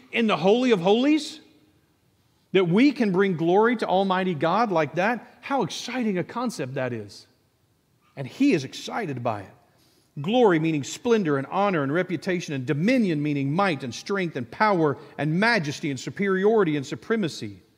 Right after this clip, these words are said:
To be undone by him, to be taken by storm. And how, for how long? Forever and ever. This is a worthwhile use of our life. It is worth risking our lives.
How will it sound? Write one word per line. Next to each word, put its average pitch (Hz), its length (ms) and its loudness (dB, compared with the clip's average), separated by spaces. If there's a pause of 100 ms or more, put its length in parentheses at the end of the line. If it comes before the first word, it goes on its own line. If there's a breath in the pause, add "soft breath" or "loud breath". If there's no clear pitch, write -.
(720)
To 185 60 0
be 196 200 4
undone 220 640 4
by 147 180 2
him, 147 180 -2
to 139 40 -4
be 147 120 0
taken 240 500 -2
by 165 220 -4
storm. 123 580 -6 (400)
And 127 100 -6
how, 165 160 2
for 165 140 -2
how 175 140 2
long? 185 340 0 (260 loud breath)
Forever 170 580 0 (360 soft breath)
and 143 140 -6
ever. 127 320 -4
This 147 340 0
is 160 100 -6
a 160 60 -2
worthwhile 147 420 -2
use 131 240 -6
of 120 100 -6
our 117 120 -4
life. 110 480 -10 (320 soft breath)
It 147 100 -4
is 131 140 -2
worth 170 300 0
risking 165 460 -2
our 139 180 -4
lives. 107 500 -8